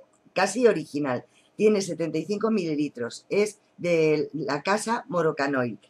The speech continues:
Y es una, eh, se llama Morocanoil Hydrating Styling Creme. Se trata de un producto de, es una crema de peinado que no necesita enjuagar, que aporta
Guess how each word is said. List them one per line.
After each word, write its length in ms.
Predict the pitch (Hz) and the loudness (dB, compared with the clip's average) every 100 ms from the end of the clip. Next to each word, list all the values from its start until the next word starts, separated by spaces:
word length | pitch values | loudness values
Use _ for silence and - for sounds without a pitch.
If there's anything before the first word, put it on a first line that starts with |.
| _ _ _ | _ _ _
Y 280 | 208 226 - | -4 -2 -2
es 240 | 185 208 - | -2 -2 0
una, 360 | 214 185 170 165 | 2 2 2 2
eh, 360 | 170 165 - - | 2 2 0 -6
se 180 | - 175 | -6 -4
llama 300 | 165 139 123 | -2 -2 -2
Morocanoil 720 | 175 165 160 160 185 240 214 _ _ - | -2 -2 0 -2 0 0 -2 _ _ -4
Hydrating 640 | 190 185 185 165 143 135 - | -2 0 0 0 -2 -2 -4
Styling 500 | 160 - 226 240 220 | -4 -4 -2 -2 -2
Creme. 340 | 170 127 98 113 _ _ _ _ _ _ _ _ _ _ _ _ _ _ _ _ _ _ _ _ _ _ _ _ _ _ _ _ _ - - - | 0 -2 -2 -12 _ _ _ _ _ _ _ _ _ _ _ _ _ _ _ _ _ _ _ _ _ _ _ _ _ _ _ _ _ -20 -20 -4
Se 180 | 190 | 2
trata 240 | 190 196 185 | 4 4 4
de 120 | 202 | 2
un 60 | 208 | 2
producto 380 | 208 202 196 | 2 2 0
de, 160 | 185 180 | -2 -2
es 240 | 254 208 196 | -2 -2 -2
una 160 | 170 | -4
crema 300 | 180 185 156 | -2 2 2
de 120 | 147 143 | 4 2
peinado 540 | 147 160 190 233 269 _ _ - | 0 2 2 2 0 _ _ -4
que 120 | 185 | -2
no 120 | 185 | 0
necesita 540 | 180 156 156 - 147 - | -2 -4 -6 -2 -2 -2
enjuagar, 560 | - 151 147 147 190 - | -8 2 4 4 2 2
que 100 | 170 | 2
aporta 520 | 156 170 - 147 | 2 2 2 0